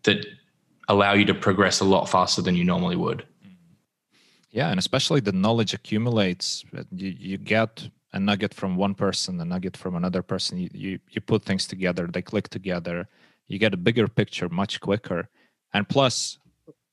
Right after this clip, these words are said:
Speaker 2: hopefully, if you have somebody, especially if you have a coach and you're getting an advice from a coach, hopefully they're also making a point of explaining why, not just, "Okay, this is what we do, hundred percent, and then on the turn we're polarizing,"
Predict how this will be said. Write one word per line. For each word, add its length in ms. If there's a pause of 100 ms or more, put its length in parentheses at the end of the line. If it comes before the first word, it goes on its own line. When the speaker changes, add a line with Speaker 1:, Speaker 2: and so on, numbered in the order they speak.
(180)
Speaker 2:
hopefully, 600
if 180
you 100
have 340
somebody, 640 (1080)
especially 340
if 100
you 60
have 180
a 120
coach 400
and 100
you're 80
getting 300
an 60
advice 380
from 200
a 40
coach, 280
hopefully 400
they're 160
also 420
making 400
a 60
point 260
of 80
explaining 680 (200)
why, 480 (240)
not 220
just, 500
"Okay, 300
this 240
is 80
what 140
we 120
do, 160
hundred 320
percent, 420
and 160
then 120
on 100
the 80
turn 240
we're 120
polarizing," 680